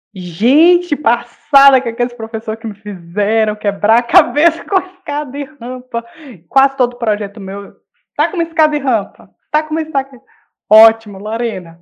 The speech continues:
Esse meu projeto, já vou usar isso. Não.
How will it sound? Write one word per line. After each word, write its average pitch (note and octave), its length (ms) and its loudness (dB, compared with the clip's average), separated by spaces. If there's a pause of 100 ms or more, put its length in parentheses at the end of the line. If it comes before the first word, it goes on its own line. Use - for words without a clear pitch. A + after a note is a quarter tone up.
(200)
Esse G3 260 -12
meu G#3+ 140 -6
projeto, G#3+ 760 -2 (220)
já G3 180 0
vou G3 260 -2
usar A#3 320 0
isso. - 380 -8 (300)
Não. G4 160 8